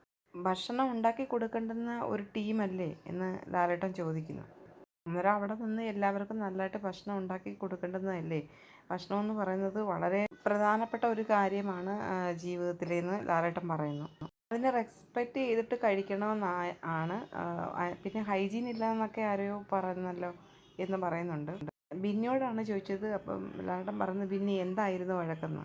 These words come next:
എൻ്റെ കൂട്ടത്തിൽ ലാലേട്ടൻ ചോദിക്കുന്നുണ്ട്, "നിങ്ങളൊരു ഡോക്ടറൊക്കെ അല്ലേ, അപ്പം എല്ലാവർക്കും പറഞ്ഞു കൊടുത്തൂടെ?" എന്ന്. അത് ചൂലെടുത്ത് രാവിലെ ചേട്ടൻ ആ പാതകമെല്ലാം വൃത്തിയാക്കിയപ്പം ഞാൻ മര്യാദയ്ക്ക് ചേട്ടൻ്റെ അടുത്ത്, ഏ, വിളിച്ചിട്ട് പറഞ്ഞ്,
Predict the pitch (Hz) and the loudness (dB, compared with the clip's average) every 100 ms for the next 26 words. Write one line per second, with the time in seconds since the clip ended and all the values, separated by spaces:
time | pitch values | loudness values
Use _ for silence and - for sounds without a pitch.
0 | - - - - _ _ 196 226 220 214 | -10 -20 -20 -20 _ _ -2 0 2 0
1 | 233 220 196 202 220 208 196 202 208 208 | -2 0 0 0 -2 -2 -2 -2 -2 -2
2 | 202 185 185 202 196 180 180 - 202 208 | -2 -2 -2 -2 0 -2 -2 -2 -2 0
3 | 190 185 185 160 185 190 180 175 180 180 | 0 2 0 2 -2 -2 0 0 0 -2
4 | 202 190 170 185 190 175 170 165 160 147 | -4 -2 0 0 0 -2 -4 -2 -2 -2
5 | - - - - - - 190 190 226 226 | -8 -18 -20 -20 -20 -8 -4 0 -2 -2
6 | 220 196 214 220 190 - 214 196 175 180 | -4 -2 0 0 -2 -4 -4 -2 0 0
7 | 185 202 202 196 180 190 190 190 202 180 | 0 -2 -4 -6 -4 -2 -2 -2 -2 0
8 | 175 190 214 202 170 175 202 - - - | 2 2 2 0 0 0 -2 -6 -18 -14
9 | - 170 170 208 185 175 185 190 202 185 | -4 -4 -2 0 -2 -2 -4 -2 0 0
10 | 190 175 170 180 185 196 214 - 180 170 | 0 -2 0 0 0 0 -4 -4 -4 -4
11 | 175 180 175 175 214 - 175 175 165 165 | -6 -6 -6 -4 -4 -2 -2 -2 -2 -4
12 | 165 170 180 175 220 220 165 160 165 233 | -6 -8 -8 -4 -4 -2 -2 -2 -2 -4